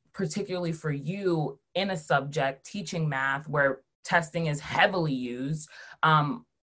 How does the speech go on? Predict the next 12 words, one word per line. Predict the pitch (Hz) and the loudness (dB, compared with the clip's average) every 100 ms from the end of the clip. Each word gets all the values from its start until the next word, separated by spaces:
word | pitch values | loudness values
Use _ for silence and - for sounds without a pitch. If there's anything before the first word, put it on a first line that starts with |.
| _ _ _ _ _ - | _ _ _ _ _ -4
what | 160 202 - | 4 4 4
comes | 226 220 - | 0 0 -2
to | 185 | -2
mind | 156 147 151 143 135 | 2 4 2 0 -4
when | 143 143 | -4 -4
you | 139 | -6
think | - 151 151 | -4 -2 0
about, | 131 127 127 127 - - - - - | -2 -2 0 -2 -6 -16 -20 -6 2
um, | 143 135 123 113 | 4 4 2 -2
ways | 147 143 156 156 151 147 139 151 - | -4 2 4 4 2 0 -6 -10 -12
to | - 160 139 139 131 117 - _ _ _ _ _ _ _ _ _ _ _ _ _ _ _ _ _ _ - | -4 -2 0 0 -2 -6 -12 _ _ _ _ _ _ _ _ _ _ _ _ _ _ _ _ _ _ 2
eradicate, | 165 156 151 170 156 135 117 - | 4 6 6 6 0 -6 -8 -12